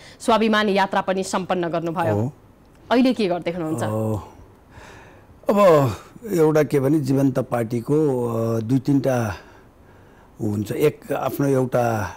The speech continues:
Speaker 2: नीति र कार्यक्रम बनाउने हो, त्यो नीति र कार्यक्रमलाई लागू गर्नलाई कार्यक्रमहरू गर्दै जाने,
Speaker 1: मह्म।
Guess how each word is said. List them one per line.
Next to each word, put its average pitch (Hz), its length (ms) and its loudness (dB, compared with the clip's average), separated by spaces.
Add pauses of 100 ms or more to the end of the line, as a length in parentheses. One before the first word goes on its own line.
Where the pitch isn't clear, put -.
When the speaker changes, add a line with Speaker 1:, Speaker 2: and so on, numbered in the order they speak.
(180)
Speaker 2:
नीति 135 320 0
र 127 100 0
कार्यक्रम 117 520 -2
बनाउने 110 340 -4
हो, 131 160 -4 (600)
त्यो 151 100 2
नीति 147 300 4
र 156 120 2
कार्यक्रमलाई 123 600 0
लागू 113 340 -2
गर्नलाई 113 320 -4
कार्यक्रमहरू 113 640 -4
गर्दै 113 340 -6
जाने, 110 280 -4
Speaker 1:
मह्म। 170 520 -10